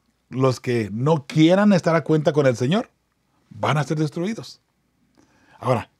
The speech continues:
yo espero que tú no busques a Jehová por miedo, porque si es por miedo, cuando las cosas se acomoden y va la cosa ahí tranquila, caemos y nos retiramos de Jehová. Eso es lo que suele suceder, ¿no? Pero note lo que dice ahí de nuevo el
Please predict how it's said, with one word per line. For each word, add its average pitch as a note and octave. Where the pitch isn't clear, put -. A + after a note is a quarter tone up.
yo B2+
espero F#3
que D#3
tú D3+
no E3
busques E3
a C3+
Jehová A#2
por A2+
miedo, A#2+
porque A2+
si A2
es C#3
por C#3
miedo, A3+
cuando B2
las B2
cosas E3
se D3+
acomoden D3+
y D3
va C#3+
la C#3
cosa C#3
ahí C#3
tranquila, A#2+
caemos A#2+
y C3
nos B2
retiramos A2+
de G2
Jehová. F2
Eso A#2
es A2+
lo A2+
que G2+
suele G#2+
suceder, F2
¿no? -
Pero A#2+
note D#3+
lo F3+
que D#3
dice D3+
ahí D3+
de C#3
nuevo B2+
el G2+